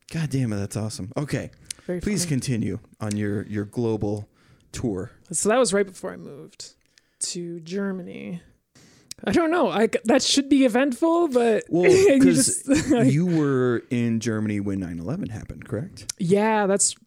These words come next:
Speaker 2: that's true. Um, what? So I moved there in, like, what was it? January two thousand one.
Speaker 1: Okay.
Speaker 2: So a good chunk
Speaker 1: <clears throat>
Speaker 2: beforehand. Um, and I went to a school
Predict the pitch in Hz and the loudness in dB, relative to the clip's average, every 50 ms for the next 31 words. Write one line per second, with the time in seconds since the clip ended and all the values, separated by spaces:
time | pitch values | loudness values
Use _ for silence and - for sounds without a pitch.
0 | _ _ - 190 170 - - - - - - - 180 151 - _ _ _ _ _ | _ _ -8 -6 -6 -6 -6 -6 -6 -6 -6 -6 -8 -10 -12 _ _ _ _ _
1 | - 190 180 185 180 - - 220 247 247 - - _ _ _ - - - 233 240 | -4 -4 -4 -4 -4 -2 2 2 2 2 0 -6 _ _ _ -4 0 2 4 6
2 | 277 285 277 269 262 226 202 233 233 226 220 226 226 220 220 214 220 226 - _ | 6 6 6 6 4 4 4 4 4 6 6 6 4 4 4 2 0 -2 -4 _
3 | _ - - 190 185 185 180 175 175 180 180 180 180 175 - - 190 190 190 170 | _ -6 -2 0 0 0 0 -2 -4 -4 -6 -8 -10 -12 -12 -12 -12 -10 -10 -10
4 | 175 - - - - - 202 208 220 226 233 226 226 226 220 220 214 208 - 185 | -12 -14 -12 -6 0 2 2 4 4 4 4 4 4 4 4 2 2 0 0 0
5 | 190 202 202 196 175 190 190 - - - - - - 190 160 _ _ _ _ _ | 0 0 0 -2 -4 -6 -10 -12 -12 -14 -14 -14 -16 -16 -18 _ _ _ _ _
6 | _ _ _ _ - 131 - 135 - 123 - _ - - 185 175 160 180 170 - | _ _ _ _ -10 -8 -8 -8 -10 -12 -16 _ -6 -2 -2 0 0 0 -2 -2
7 | - 175 165 - 175 165 - - 180 170 165 - 165 160 - - 160 160 - - | -4 -6 -4 -6 -6 -2 0 0 0 0 -2 -4 -6 -8 -8 -10 -12 -10 -10 -10
8 | - - - _ - - _ _ _ _ _ _ - 196 185 180 180 180 180 180 | -12 -12 -14 _ -20 -20 _ _ _ _ _ _ -4 -2 -2 0 0 0 -2 -2
9 | 185 190 185 180 175 165 156 - _ _ _ _ _ _ _ _ _ _ _ _ | -2 -4 -4 -4 -6 -8 -10 -14 _ _ _ _ _ _ _ _ _ _ _ _
10 | _ - - - _ _ - 214 185 185 180 175 175 170 175 170 175 175 175 - | _ -10 -10 -10 _ _ -4 -2 0 2 2 2 0 -2 -4 -6 -8 -8 -6 -8
11 | - - - 190 196 214 226 226 269 254 240 - - - - - 214 214 202 196 | -8 -2 0 2 2 4 4 4 4 2 2 0 -2 -4 -2 0 2 2 4 4
12 | 196 196 196 196 202 226 | 4 4 2 2 0 -2